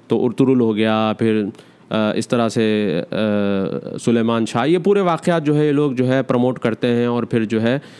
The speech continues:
इस्लामिक हिस्ट्री जो है बताने की कोशिश करते हैं। ये लेवल टू पर होता है। अच्छा, लेवल थ्री पर क्या होता है? लेवल थ्री पर ये बताते हैं कि देखो भाई, ये सारे इश्यूज़ जो हैं मुस्लिम्स के, ये जो जुल्म हो रहा है, ज़्यादती हो रही है, ये जो सारे जो विक्टिम कार्ड्स जो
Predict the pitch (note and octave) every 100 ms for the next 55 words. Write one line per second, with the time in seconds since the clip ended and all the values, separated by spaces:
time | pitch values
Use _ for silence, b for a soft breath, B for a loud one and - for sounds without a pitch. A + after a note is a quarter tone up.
0 | B B B2 - C#3 C#3 C3 B2 - D#3
1 | C#3+ A#2+ A2+ G2+ G2 G2+ G2+ G2 F#2 G2
2 | - F#2+ A#2 D#3+ G3 E3 C#3 C#3+ - C3
3 | A2 F#2 D#2+ C#2+ - B B B C#3+ F#3
4 | D#3 D#3+ G3 F3 G#3 A3+ G#3 F#3 E3+ C#3+
5 | C#3+ C3+ D3+ C#3 C#3+ E3+ D#3+ D#3 E3+ E3+
6 | E3+ E3+ E3 B2 C#3 C#3+ B2+ A#2+ - B2
7 | B2 C3 C#3 D3 B2 A#2+ C#3 D3 D3 D3
8 | B2+ G#2+ C#3 - C#3+ - D3+ B2+ A#2+ A2
9 | G#2 A2 G#2 - A2+ G#2 - A2+ A2+ A2
10 | A2+ G2 C3 D3 B2 A2+ A2 A2 G2 A#2+
11 | B2+ C3+ B2 A#2 C3 D3 D3+ D#3+ D#3+ D#3
12 | D3 D3 - E3+ D#3 D3 C3+ C#3 B2+